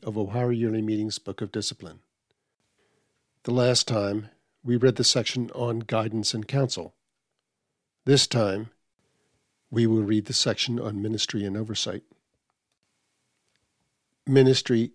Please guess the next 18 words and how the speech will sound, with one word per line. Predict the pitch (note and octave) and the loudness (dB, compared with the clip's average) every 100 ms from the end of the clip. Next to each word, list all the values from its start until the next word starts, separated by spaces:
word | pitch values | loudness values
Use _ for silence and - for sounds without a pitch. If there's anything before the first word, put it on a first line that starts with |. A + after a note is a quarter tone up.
| - | -4
and | B2+ | -4
oversight. | A2+ G#2+ G2+ - F2+ - _ _ _ _ _ _ _ _ _ _ _ _ _ _ _ - | -2 -4 -4 -6 -8 -14 _ _ _ _ _ _ _ _ _ _ _ _ _ _ _ 2
Overseers. | D#3+ C3+ B2 G2 F2 - - - _ _ _ _ _ _ _ _ _ _ _ - _ _ _ _ _ _ _ _ _ _ _ _ | 4 4 2 -2 -6 -8 -12 -14 _ _ _ _ _ _ _ _ _ _ _ -20 _ _ _ _ _ _ _ _ _ _ _ _
The | C#3 | -4
Friends | - F3 F#3 D#3+ | 4 4 4 2
Meeting, | D3 C3+ G#2 F2 - _ _ _ _ _ _ | 2 2 0 -6 -16 _ _ _ _ _ _
being | C#3+ D3 D3 | 2 2 2
a | C3+ | -2
community | - B2 A#2 A2 B2 | -2 -2 -2 -2 -4
of | A2 | -4
believers, | - A2+ A#2 G#2 F#2+ - - - _ _ _ _ | -6 -4 -4 -4 -10 -10 -10 -12 _ _ _ _
its | D3+ C3+ C#3+ | -4 -2 0
members | D3+ E3 D#3 | 0 0 -2
are | E3 | -2
responsible | C#3+ C3+ - C#3+ C3 - G#2 | -4 -4 -2 -4 -4 -8 -10
for | - | -8
one | G#2+ A2+ | -6 -4
another | A2 G#2+ G2+ A#2+ B2+ | -4 -4 -4 -6 -8